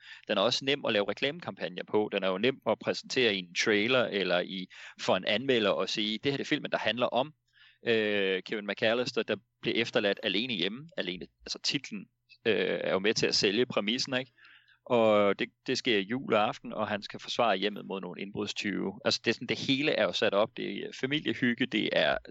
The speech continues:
amerikansk slapstick comedy, og man kan jo se ud fra både titel, plakat og den trailer, der hører til, at det er jo, det er jo rimeligt. Altså, det er underholdende. Børnene vil synes, det er underholdende, men det er også trygt nok for forældrene til, at de kan lade deres unger gå ind og se det her. Altså, det, det er jo,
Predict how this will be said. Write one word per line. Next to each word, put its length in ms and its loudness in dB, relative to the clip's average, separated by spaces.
amerikansk 580 -4
slapstick 500 -2
comedy, 560 -2
og 140 2
man 120 0
kan 140 -2
jo 60 0
se 400 -2
ud 160 -4
fra 120 -8
både 220 -2
titel, 400 -2
plakat 580 0
og 120 -4
den 160 -4
trailer, 340 0
der 120 -2
hører 100 0
til, 240 0
at 160 0
det 60 2
er 20 4
jo, 180 4
det 60 4
er 40 6
jo 60 4
rimeligt. 520 0
Altså, 180 -2
det 120 0
er 80 2
underholdende. 420 2
Børnene 300 2
vil 100 -10
synes, 240 -10
det 80 -8
er 40 -6
underholdende, 480 -2
men 140 -2
det 80 0
er 40 6
også 220 2
trygt 400 -2
nok 220 0
for 100 -8
forældrene 580 -4
til, 140 0
at 180 -2
de 60 -12
kan 140 -2
lade 120 4
deres 280 0
unger 280 0
gå 140 0
ind 160 0
og 60 -4
se 220 2
det 120 -4
her. 100 -2
Altså, 140 -8
det, 140 -4
det 60 2
er 40 4
jo, 140 -4